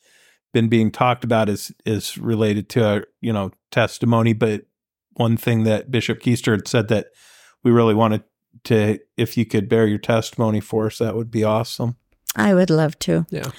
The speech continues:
Speaker 2: My very first experience of bearing my testimony, I was about twelve years old.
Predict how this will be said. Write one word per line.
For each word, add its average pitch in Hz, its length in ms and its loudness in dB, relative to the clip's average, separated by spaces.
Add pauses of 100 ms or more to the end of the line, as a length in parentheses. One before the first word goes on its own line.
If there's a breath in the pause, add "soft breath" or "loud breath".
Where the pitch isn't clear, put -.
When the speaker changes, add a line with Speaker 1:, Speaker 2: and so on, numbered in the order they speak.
(320 loud breath)
Speaker 2:
My 190 240 4
very 180 280 4
first 175 340 -2
experience 170 720 -2
of 160 120 -4
bearing 165 360 2
my 147 140 2
testimony, 156 800 2
I 151 160 0
was 156 160 -2
about - 340 -4
twelve - 400 0
years 147 320 -2
old. 135 340 -6